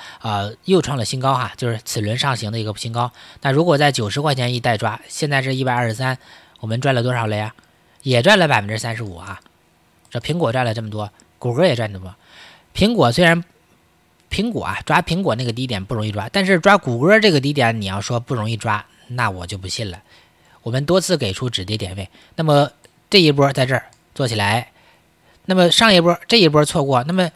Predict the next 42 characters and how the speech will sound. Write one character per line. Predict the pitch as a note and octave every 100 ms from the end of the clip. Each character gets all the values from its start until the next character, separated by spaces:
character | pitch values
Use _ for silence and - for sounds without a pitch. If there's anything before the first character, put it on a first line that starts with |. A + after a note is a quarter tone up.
| _ -
此 | - C#3 A#2+
轮 | B2+ G3+ -
啊， | C3
你 | A#2 A2
应 |
该 | B2 C3
不 | A2+
要 | C3
错 | B2 C3
过 | A#2
吧？ | G#2+ F#2+ - _ _ _
不 | C3
能 | A2
错 | A2
过 | A2 F#2+
吧？ | - _ _ _ _ _ _ _
我 | A#2
们 | A#2+
是 | C#3+
在 | C3+
这 | C#3
儿 | B2 - _
抓 | - B2+
的 | B2+
底 | G#2
吧？ | A2+ G#2+ _ _ _ _ _ _ _ _ _ _
九 | - G#2+
十 | C3
一 | B2
带， | A2+ G#2+ - _
对 | A#2+
不 |
对？ | A2+ G#2
最 | - C#3
低 |
点 | D3 B2+
是 | A#2+
八 | C3
十 | C3+
八 | C3+ C3+
块 | B2+
八， | B2+ C3